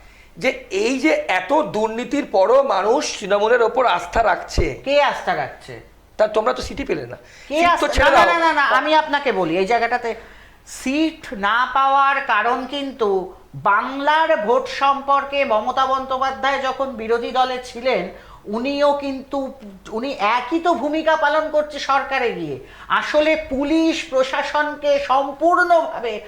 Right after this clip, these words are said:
Speaker 2: আইন শৃঙ্খলা এই, এ রাজ্যে মোটেও নেই, কোথাও নেই। পুলিশ হচ্ছে খাঁকি তৃণমূল। আজকে পুলিশকে যদি ইনঅ্যাক্টিভ করে,
Speaker 1: এ তো,
Speaker 2: যখন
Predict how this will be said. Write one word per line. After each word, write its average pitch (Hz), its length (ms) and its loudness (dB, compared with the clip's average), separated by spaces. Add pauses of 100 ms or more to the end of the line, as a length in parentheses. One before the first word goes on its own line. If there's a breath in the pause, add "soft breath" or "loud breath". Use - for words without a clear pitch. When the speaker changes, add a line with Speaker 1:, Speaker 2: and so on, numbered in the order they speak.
(160 loud breath)
Speaker 2:
আইন 294 440 2
শৃঙ্খলা 302 680 -2
এই, 277 200 2
এ 247 220 -2
রাজ্যে 294 340 2
মোটেও 285 480 4
নেই, 208 360 -4 (280 soft breath)
কোথাও 349 500 4
নেই। 240 300 0 (260 loud breath)
পুলিশ 330 440 2
হচ্ছে 320 380 -2
খাঁকি 320 480 0
তৃণমূল। 180 540 -4 (440 soft breath)
আজকে 226 380 0
পুলিশকে 320 840 0
যদি 285 260 -2
ইনঅ্যাক্টিভ 311 720 0 (140)
করে, 262 260 4
Speaker 1:
এ 160 220 -4
তো, - 0 -
Speaker 2:
যখন 262 320 2